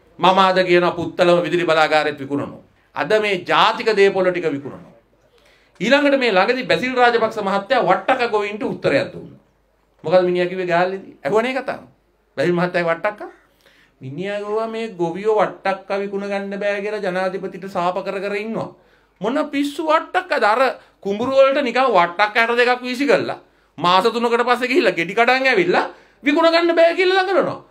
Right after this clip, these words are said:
ඇයි මේ රටේ උන් මොන කවුද කන්නේ වට්ටක කියලා ඇහුවා. නේද? මිනිහා ඇහුවා. ඉතින් මේකේ පිටින් බැලුවම ඉතින් බැසිල් මහත්තයා නම් වට්ටක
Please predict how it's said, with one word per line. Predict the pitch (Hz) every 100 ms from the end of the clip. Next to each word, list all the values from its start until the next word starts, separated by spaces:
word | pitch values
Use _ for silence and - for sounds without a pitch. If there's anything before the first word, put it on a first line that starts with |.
| -
ඇයි | 247 220
මේ | 226
රටේ | 254 269
උන් | 277 269
මොන | 233 254 294
කවුද | 294 302 349
කන්නේ | 359 392 480
වට්ටක | 480 480 415 -
කියලා | 107 -
ඇහුවා. | - _ _ _ _ _ _ -
නේද? | 214 415 427 - _ _
මිනිහා | 208 285
ඇහුවා. | 370 349 - - _ _ _ _ _ _ _ _ _ _ -
ඉතින් | 170 170
මේකේ | 156 165 151 123 - -
පිටින් | 143 170
බැලුවම | 160 156 156 147
ඉතින් | 156 143
බැසිල් | 131 127 143
මහත්තයා | 135 131 131 120
නම් | 117
වට්ටක | 113 - 113